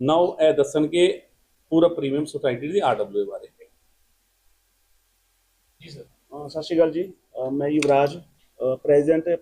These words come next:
Speaker 3: ਪੂਰਬ ਪ੍ਰੀਮੀਅਮ ਅਪਾਰਟਮੈਂਟ ਆਰ ਡਬਲਯੂ ਏ। ਅਹ, ਲਾਸਟ ਦੋ ਮੰਥ ਤੋਂ ਅਸੀਂ ਜੋ ਇਲੈਕਸ਼ਨ ਹੋਏ ਆ,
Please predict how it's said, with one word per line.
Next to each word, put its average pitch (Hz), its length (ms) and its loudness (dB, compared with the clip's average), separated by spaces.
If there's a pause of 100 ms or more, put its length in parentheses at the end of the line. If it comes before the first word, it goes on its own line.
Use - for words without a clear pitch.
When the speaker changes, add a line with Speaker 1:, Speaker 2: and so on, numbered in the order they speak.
Speaker 3:
ਪੂਰਬ 151 200 0
ਪ੍ਰੀਮੀਅਮ 151 300 0
ਅਪਾਰਟਮੈਂਟ 143 460 -4
ਆਰ 131 260 -2
ਡਬਲਯੂ 127 340 -2
ਏ। 175 120 -4 (640)
ਅਹ, 147 280 4 (340)
ਲਾਸਟ 156 400 0 (180)
ਦੋ 170 540 0 (160)
ਮੰਥ 160 220 -8
ਤੋਂ 175 160 -4
ਅਸੀਂ 165 360 -4
ਜੋ 160 100 -6
ਇਲੈਕਸ਼ਨ 151 360 -4
ਹੋਏ 151 200 4
ਆ, 160 160 0